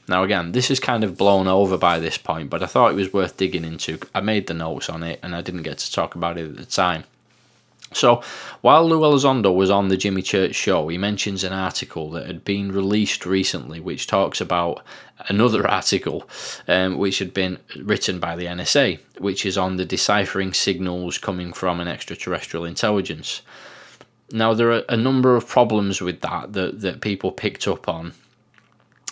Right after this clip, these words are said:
uh, on about that particular news article. And, and a lot, some certain people used it as an excuse to kind of criticise Lou and, and, and jump on him for, uh, you know, spreading false material or whatever it might be.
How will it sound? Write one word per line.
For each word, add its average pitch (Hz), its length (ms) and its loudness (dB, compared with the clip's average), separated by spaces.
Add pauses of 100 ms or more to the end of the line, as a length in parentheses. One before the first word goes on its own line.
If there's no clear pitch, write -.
(120)
uh, 90 220 0
on 87 180 0
about 87 260 0
that - 140 -8
particular 90 400 -2
news 92 260 0
article. - 560 -4 (320)
And, 95 140 -4
and 98 240 -4
a 120 80 0
lot, 139 160 2
some 175 240 -2
certain 170 480 4
people 110 500 2 (140)
used 110 300 2
it 82 100 0
as 101 120 -2
an 101 100 -2
excuse - 500 -2
to 92 80 -12
kind 92 220 -4
of 85 60 -8
criticise 87 560 -2
Lou 85 260 -2
and, 85 100 -8
and, 80 240 -10
and 82 180 -12
jump 92 300 -2
on 85 140 -4
him 85 160 -8
for, 85 320 -4 (360)
uh, 82 180 -6
you 82 140 -4
know, 82 200 -10
spreading 87 500 -2
false 90 320 -4
material 98 520 2
or 92 80 4
whatever 90 280 0
it 80 80 -4
might 85 260 -6
be. 82 280 -10